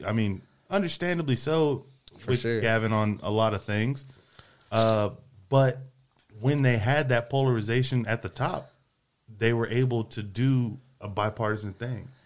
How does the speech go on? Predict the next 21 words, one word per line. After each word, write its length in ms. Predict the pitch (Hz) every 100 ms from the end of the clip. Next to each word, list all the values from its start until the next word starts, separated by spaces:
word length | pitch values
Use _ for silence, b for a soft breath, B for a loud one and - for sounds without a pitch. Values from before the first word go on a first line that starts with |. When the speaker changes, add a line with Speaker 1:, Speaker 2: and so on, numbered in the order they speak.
| b
Speaker 2:
Yeah, 180 | 131 151
I 40 | 131
mean, 180 | 131
Gavin's, 500 | 127 147 160 139 113
yeah, 400 | 85 71 107 95
change 540 | 98 - 117 104 98 -
is 180 | - 104
not 160 | 107 -
surprising. 600 | 95 120 107 98 95 104 -
I 60 |
mean, 380 | 104 98 95 95 b b b b _ _ _
Vice 240 | 131 127
has 220 | 127 107 104
its 160 | 98
roots 280 | 104 107 -
in 60 | 101
the 100 | 95
gentrification 680 | 95 98 104 101 98 98 101
of 60 | 98
New 80 |
York. 300 | 95 95 98